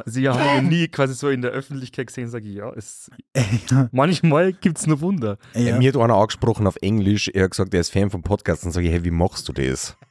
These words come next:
Speaker 1: Ja.
Speaker 3: „Ja, na, äh, irgendwie versteht er's doch und er find's so lustig und <laughs> ha, keine Ahnung.“ Ja, du weißt, wie er heißt. Jonah?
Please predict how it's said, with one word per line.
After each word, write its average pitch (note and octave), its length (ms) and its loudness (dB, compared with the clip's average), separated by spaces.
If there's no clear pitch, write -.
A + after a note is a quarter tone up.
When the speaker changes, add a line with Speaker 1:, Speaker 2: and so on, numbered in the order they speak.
Speaker 1:
Ja. A2+ 140 2
Speaker 3:
„Ja, G#2 260 4
na, A#2 340 4
äh, A2 260 0
irgendwie B2+ 340 2
versteht B2 460 2
er's C3 200 2
doch C3+ 340 0
und B2 280 2
er A#2+ 140 2
find's C#3 240 -6
so C3 60 0
lustig C3+ 400 0
und C3 180 2
<laughs> - 0 -
ha, A#2 320 2
keine G2+ 340 0
Ahnung.“ F#2+ 280 -2
Ja, A#2 160 4
du D3+ 120 -2
weißt, D#3+ 180 0
wie G#2 60 4
er F2 80 4
heißt. E2+ 280 -2
Jonah? C3+ 300 -6